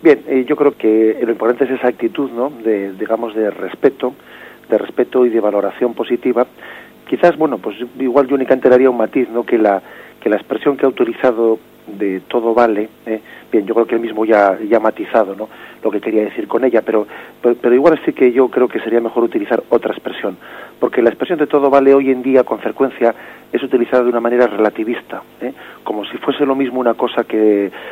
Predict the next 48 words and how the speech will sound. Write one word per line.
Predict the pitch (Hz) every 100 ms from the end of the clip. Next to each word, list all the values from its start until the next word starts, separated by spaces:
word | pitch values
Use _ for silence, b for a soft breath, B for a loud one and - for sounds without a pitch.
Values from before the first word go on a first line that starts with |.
| B
como | - 101
si | 113
fuese | 151 147
lo | 139
mismo | 139 131
una | 131 127
doctrina | 117 - 123 123 123 120 - B B
cristiana | 110 - 131 120 110
que | 117
otra | 104 107
de | 98
tipo. | 101 -
No, | 110 104 -
ciertamente, | 117 98 95 87 - - - -
¿eh? | 151 - B B B B -
O |
sea, | 113
creo | 101 120
que | 123
hay | 120
que | 113
decir, | 101 127 117 - - - -
todo | 165 127
es | 127 -
digno | 135 127 120
de | 107
respeto, | - - 123 - 127 - - - -
todo | 113 113
es |
digno | 120 117
de | 113
respeto, | 107 87 107 - 147 - B B B -
aunque | 110 104 - 113 101
no | 110 117 123
por | 120 120
eso | 120
ni | 117
mucho | 113 127 127
menos | 123 117 123
hay | 120
que | 110
decir | 104 90 123 - B B B B
que | 104
todo | 113 113
tenga | 123 120
el | 110
mismo | 110 113 101
valor, | 104 131 -